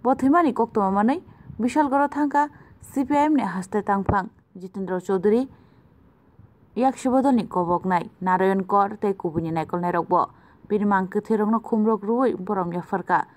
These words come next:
Kwchak bana rokni simino rwjak kha bini mangrok kholobwi. Orpana Rai Ganguly thwimano twibo belai kheno kha khamlaimani nukjakha. C P M Tripura haste tangphang bodol bising twibo kha khamlaimung yafarka.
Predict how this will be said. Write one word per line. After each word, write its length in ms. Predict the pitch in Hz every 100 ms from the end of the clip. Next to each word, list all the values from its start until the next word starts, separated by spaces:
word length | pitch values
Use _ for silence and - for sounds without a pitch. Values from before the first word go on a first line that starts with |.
| _ - - - - -
Kwchak 300 | 208 262 233
bana 260 | 294 277
rokni 280 | 196 180 180
simino 360 | - 196 214 196
rwjak 300 | 196 190 254
kha 120 | 233
bini 300 | 185 208 175 - - - - - _
mangrok 460 | 196 202 190 190 196
kholobwi. 480 | - 185 170 175 - - - _ _ _ _ _ - _ -
Orpana 360 | 226 240 254 254
Rai 160 | 247
Ganguly 400 | 220 240 254 302
thwimano 440 | - 202 214 220 220
twibo 380 | 226 226 190 - - - - - - -
belai 300 | 190 220 233
kheno 220 | 233 285 233
kha 160 | 208
khamlaimani 540 | 208 202 180 180 190 180
nukjakha. 560 | 180 - 196 190 180 - - _ _
C 160 | - 247
P 100 | 269
M 160 | 285
Tripura 300 | 262 233 254
haste 320 | 233 262 285 269
tangphang 320 | 208 165 180
bodol 280 | 196 202 190
bising 280 | 196 226
twibo 340 | 214 254 196 -
kha 140 | 190
khamlaimung 500 | 190 185 175 170 170
yafarka. 440 | 170 175 180 165